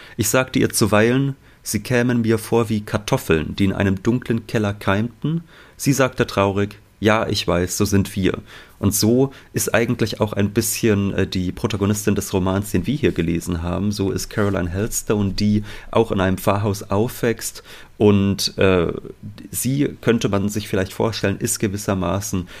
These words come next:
Charlotte Brontë, wohingegen Shirley, die namensgebende Heldin dieses Romans, die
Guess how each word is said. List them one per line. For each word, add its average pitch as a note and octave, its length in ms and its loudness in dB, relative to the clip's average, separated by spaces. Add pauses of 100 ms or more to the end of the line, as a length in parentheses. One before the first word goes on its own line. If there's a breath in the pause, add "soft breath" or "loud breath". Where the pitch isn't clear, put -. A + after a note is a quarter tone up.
Charlotte G#2+ 420 0
Brontë, A2 640 -2 (300 loud breath)
wohingegen G#2+ 440 4
Shirley, A2+ 560 2
die F2+ 160 0
namensgebende G#2+ 760 0
Heldin G#2 440 2
dieses F2+ 340 -6
Romans, F2 580 0
die F#2 280 -2